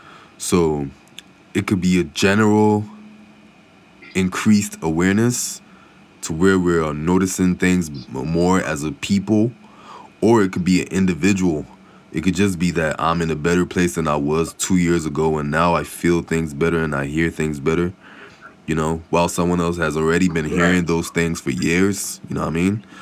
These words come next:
Speaker 1: Um, it's, that's
Speaker 2: True.
Speaker 1: a, that's, that's something to think about, man. I, I always had that question, um, about, um, if there's a, if there's a universal,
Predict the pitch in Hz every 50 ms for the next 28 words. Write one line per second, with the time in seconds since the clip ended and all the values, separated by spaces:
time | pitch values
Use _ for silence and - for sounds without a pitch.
0 | - - - - - - - 78 78 76 71 76 73 - - 73 76 - - -
1 | - - 92 95 - 104 95 90 78 - 78 92 92 - - - - 87 92 90
2 | - 110 104 95 87 80 - 95 98 90 98 80 80 78 71 62 69 78 80 76
3 | 73 73 - 80 98 98 104 113 117 113 - 110 104 98 98 98 95 95 - 107
4 | 101 95 95 - - 92 87 85 82 78 - - - - - - - - - -
5 | - 82 85 85 82 80 76 73 71 69 - - - - - - - - - 80
6 | 80 85 82 82 85 82 82 - 76 78 80 78 76 71 65 - - - 92 92
7 | 87 78 85 82 82 80 76 82 80 78 76 76 76 76 71 69 - - - -
8 | - - - - - - - 95 87 95 92 87 80 80 73 73 85 87 85 80
9 | 71 82 87 90 87 - 98 92 90 87 87 85 85 85